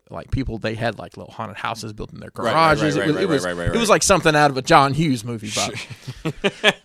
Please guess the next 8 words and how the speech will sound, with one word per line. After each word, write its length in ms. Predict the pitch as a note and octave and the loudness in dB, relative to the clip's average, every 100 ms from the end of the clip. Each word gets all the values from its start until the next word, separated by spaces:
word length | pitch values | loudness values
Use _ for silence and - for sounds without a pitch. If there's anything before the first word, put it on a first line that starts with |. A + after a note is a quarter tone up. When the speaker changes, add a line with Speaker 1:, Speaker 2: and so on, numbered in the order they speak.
| A3+ - - - - | -6 -6 -20 -20 -2
Speaker 1:
And 200 | D#3+ D3+ | 2 4
we 140 | C#3 F#3 | 4 4
got 220 | G#3 D#3 | 4 4
stopped 320 | - C#3 B2 | 2 2 2
probably 300 | D#3+ C3+ B2 | 2 0 0
a 80 | A#2 | -4
dozen 320 | A2 A2+ A2 | -6 -8 -8
times 440 | - G#2+ A2 G2+ | -8 -8 -8 -10